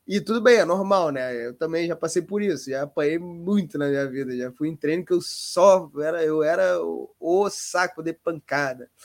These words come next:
E nem era nem saco, eu era tão magrelo, eu era o galho de pancada, né? <laughs> Graveto de pancada.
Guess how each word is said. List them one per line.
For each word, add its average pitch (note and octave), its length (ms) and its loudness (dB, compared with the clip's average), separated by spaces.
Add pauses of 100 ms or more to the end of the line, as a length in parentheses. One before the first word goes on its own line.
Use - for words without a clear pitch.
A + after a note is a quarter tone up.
(300)
E E3 80 -2
nem F#3+ 140 2
era G#3+ 120 6
nem G#3+ 160 2
saco, F#3 480 -2
eu D#3+ 60 4
era E3+ 100 0
tão F#3+ 220 -2
magrelo, F3+ 400 2
eu E3 60 2
era F#3+ 200 0
o F3+ 260 -4
galho F#3 460 2
de F#3 120 -8
pancada, D#3+ 640 0
né? E3 100 -4 (420)
<laughs> - 720 -6
Graveto E3+ 720 -2
de F3+ 80 -6
pancada. C3 640 -4